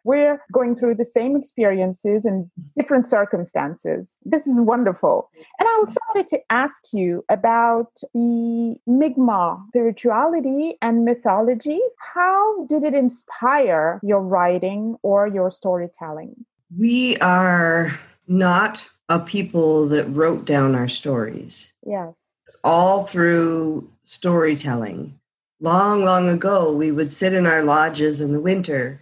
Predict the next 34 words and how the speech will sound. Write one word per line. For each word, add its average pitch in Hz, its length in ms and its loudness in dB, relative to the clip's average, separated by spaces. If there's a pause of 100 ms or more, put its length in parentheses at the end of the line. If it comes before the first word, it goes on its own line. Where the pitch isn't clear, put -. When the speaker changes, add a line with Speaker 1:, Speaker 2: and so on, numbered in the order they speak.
Speaker 2:
and 160 120 -2
the 170 120 0
oldest 185 480 0
person 175 460 0
in 160 420 -2
the 139 360 0
lodge 147 560 2
would 143 140 -8
tell 151 200 -2
the 151 100 -2
story 147 520 0
to 143 120 -12
the 143 120 -6
family, 143 680 0 (360)
Speaker 1:
Yes. 156 120 2
Speaker 2:
and 160 80 0
it 160 100 0 (200)
would 156 180 0
repeat. 214 580 0 (240)
Every 151 280 2
week 170 260 0
there'd 160 160 0
be 156 120 0
a 139 40 4
different 151 320 -4
story, 160 420 2
or 139 140 4
every 143 200 2
night 170 260 2
there'd 175 160 -2
be 175 100 -2
a 160 40 0
different 165 280 -6
story. 143 480 -2